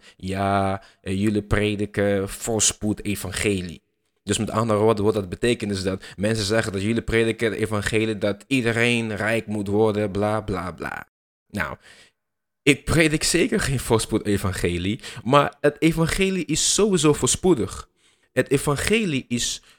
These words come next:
sowieso voorspoedig. Dat is gewoon wat het evangelie is. Niemand kan er omheen, want Jezus was gekomen. Hij zegt, "Ik ben gekomen zodat jij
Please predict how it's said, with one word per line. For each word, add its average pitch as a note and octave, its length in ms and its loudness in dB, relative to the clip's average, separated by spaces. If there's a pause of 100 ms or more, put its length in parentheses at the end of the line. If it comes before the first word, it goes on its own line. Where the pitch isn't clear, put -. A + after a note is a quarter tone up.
sowieso D3+ 960 4
voorspoedig. B2 600 0 (340)
Dat F#3 260 0
is F#3+ 180 0
gewoon D#3 360 0
wat C#3 160 0
het C3 100 -8
evangelie B2+ 600 -2
is. - 520 -4 (360)
Niemand F3 920 0
kan D3 220 0
er C#3+ 60 4
omheen, C#3 460 2
want A#2+ 220 -2 (200)
Jezus D#3+ 460 4
was B2+ 180 0
gekomen. E3+ 400 0
Hij G#2+ 100 0
zegt, B2+ 160 -2
"Ik B2 140 -6
ben C3+ 100 0
gekomen F3+ 480 0
zodat C#3 320 0
jij C3 320 0